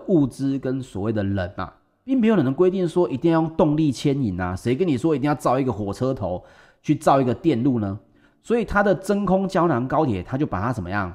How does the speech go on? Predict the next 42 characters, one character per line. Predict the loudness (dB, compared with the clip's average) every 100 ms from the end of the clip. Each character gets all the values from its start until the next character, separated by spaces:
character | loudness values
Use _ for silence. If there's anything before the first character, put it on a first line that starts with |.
| -12
把 | -8
它 | -4
包 | 2 2
起 | 2 -2
来， | -4 -4 -10 _ _ _ _
它 | -6
建 | -2 0 0
了 | 0
一 | -2
个 | -2 -4 -4 -2
跟 | 0 0
现 | -4 -4 -4 0
在 | 0 0
的 | -4
火 | -6 -8 -8
车 | -2 0 0 -4 _ _ _
是 | -6
做 | 0 4 4
所 | 2 0
谓 | 2 2
的， | 0 -2
呃， | -2 -4 -6 -12 _ _
拉 | -4 0 2
动 | 2 0
式 | -2 -2 -2
的， | -2
或 | -2
者 | 0 0
是 |
所 | -2 -2
谓 | -4
推 | 0 2
动 | 2 0
式 | 0
的 | -2
方 | -2 -4
式 | -4 -4
完 | 0 -2
全 | 0 -4
的 |
不 | -4
同。 | -6 -8